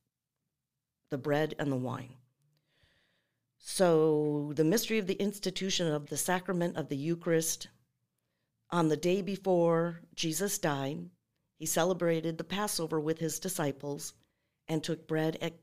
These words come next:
and gave it to them, saying, "Take and eat, this is my body." And when dinner was finished, he took a cup of wine and shared it with them, saying,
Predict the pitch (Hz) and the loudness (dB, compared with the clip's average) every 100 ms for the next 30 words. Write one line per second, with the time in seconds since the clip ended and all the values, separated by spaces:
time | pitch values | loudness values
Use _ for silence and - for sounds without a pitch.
0 | _ - 160 147 165 160 151 147 143 147 | _ -4 -2 2 2 2 -2 -2 -2 -2
1 | 139 - 156 131 127 170 185 _ _ _ | -2 -2 0 0 -2 -4 -8 _ _ _
2 | _ - 165 165 196 175 156 131 - - | _ -4 0 2 2 2 2 -4 -8 -20
3 | - 165 160 160 156 147 143 135 - - | -6 -2 -2 0 0 0 0 -4 -6 -10
4 | - - _ _ _ _ 165 180 180 214 | -14 -20 _ _ _ _ 2 4 6 6
5 | 240 247 208 - 220 165 240 - - _ | 4 2 0 2 2 2 0 -6 -14 _
6 | _ - 156 151 156 175 175 190 202 226 | _ -6 -6 -6 -4 -4 -4 -6 -4 -4
7 | 180 127 131 - _ _ - 143 - 147 | -4 -6 -10 -18 _ _ -6 0 4 4
8 | 170 - 165 170 156 156 - 139 131 139 | 4 0 -2 0 0 0 -2 -2 -2 -4